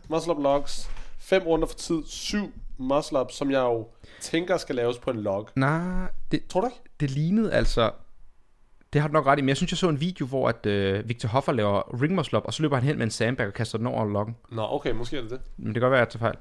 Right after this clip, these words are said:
Speaker 1: Nej, men det, der står også her, "Sandbag over the logs." Jeg tror bare, jeg tænkte, til Rogue lavede de de der bar muscle ups
Speaker 2: Ja, ja.
Speaker 1: på logs. Men
Speaker 2: Altså, det lignede i videoen,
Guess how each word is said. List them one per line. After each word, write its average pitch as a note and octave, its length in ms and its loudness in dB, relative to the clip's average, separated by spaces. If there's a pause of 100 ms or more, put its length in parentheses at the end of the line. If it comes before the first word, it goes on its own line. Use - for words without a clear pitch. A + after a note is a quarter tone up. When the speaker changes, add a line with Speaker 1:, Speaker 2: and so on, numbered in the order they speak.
Speaker 1:
Nej, B2+ 100 0
men A2 100 -6
det, G#2 360 -6 (160)
der A2 60 -4
står B2 200 0
også A2 140 -4
her, G#2+ 100 -4
"Sandbag A#2+ 360 -6
over A2 180 -6
the G2+ 100 -8
logs." G2+ 340 -10
Jeg A2+ 100 -6
tror B2+ 160 -4
bare, G#2+ 100 0
jeg G#2+ 160 -4
tænkte, A2+ 280 -8 (340)
til C3 220 -2
Rogue A#2+ 220 2
lavede A2 220 -2
de A2+ 80 -8
de A2 120 -4
der G2+ 180 -2
bar A2 180 0
muscle A2+ 260 -6
ups A2+ 60 2
Speaker 2:
Ja, G#2+ 140 6
ja. G2 60 2
Speaker 1:
på G2 60 -4
logs. G2 420 -8 (440)
Men G#2+ 160 -4
Speaker 2:
Altså, A#2 180 4
det B2 80 0
lignede D#3+ 420 2
i B2+ 100 0
videoen, B2+ 420 -2